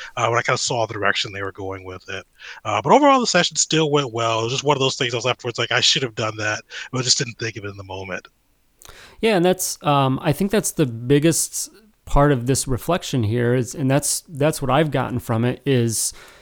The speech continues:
Speaker 2: in the moment, I mean, as a D M, anyone that D Ms knows there's so much going on. Uh, y-, you know, you're managing a lot of things, and sometimes it's tough to, you know, think of those, you know, like you said,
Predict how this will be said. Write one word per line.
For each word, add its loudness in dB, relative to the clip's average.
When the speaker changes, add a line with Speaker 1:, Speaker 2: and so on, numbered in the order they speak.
Speaker 2:
in 6
the 4
moment, 6
I 4
mean, 6
as 4
a 2
D 2
M, 4
anyone 4
that 0
D 0
Ms -2
knows -2
there's -2
so 2
much 2
going 2
on. -2
Uh, -2
y-, -6
you -4
know, 2
you're 4
managing 6
a 2
lot 4
of -2
things, 0
and 0
sometimes 4
it's -4
tough -2
to, 2
you 0
know, 4
think 4
of 6
those, 6
you 0
know, 4
like 4
you 4
said, 0